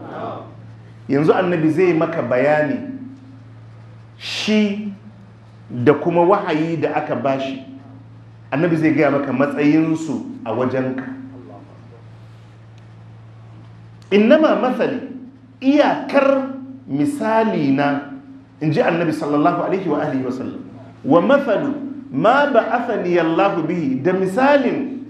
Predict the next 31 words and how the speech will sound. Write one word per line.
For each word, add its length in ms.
abinda 720
aka 280
aiko 600
ni 140
da 120
shi, 560
ba 220
Alqur'ani 480
da 60
Sunna 300
ba, 120
ba 160
addini 480
kenan 260
ba, 220
"ka 100
mathali 400
rajulin." 500
Annabi 280
ya 60
ce 140
kamar 260
misalin 680
wani 400
mutum 420
ne. 220
To 120
yanzu 240
ka 100
dinga 360
ɗaukan 420